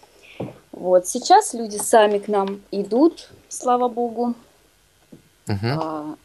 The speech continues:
Speaker 1: да. Но опять-таки, одни занимаются стихоплётством, другие
Speaker 2: Пишут
Speaker 1: у нас
Speaker 2: серьёзно.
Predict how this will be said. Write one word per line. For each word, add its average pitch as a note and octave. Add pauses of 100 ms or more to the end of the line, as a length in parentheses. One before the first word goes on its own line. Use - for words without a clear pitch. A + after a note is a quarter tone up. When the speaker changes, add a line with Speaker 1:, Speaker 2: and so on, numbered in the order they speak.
(300)
Speaker 1:
да. D#3+ (560)
Но B3
опять-таки, F#3+ (1040)
одни G3+
занимаются G3
стихоплётством, A#3+
другие G#3 (1200)
Speaker 2:
Пишут A#2
Speaker 1:
у C3+
нас -
Speaker 2:
серьёзно. F#2+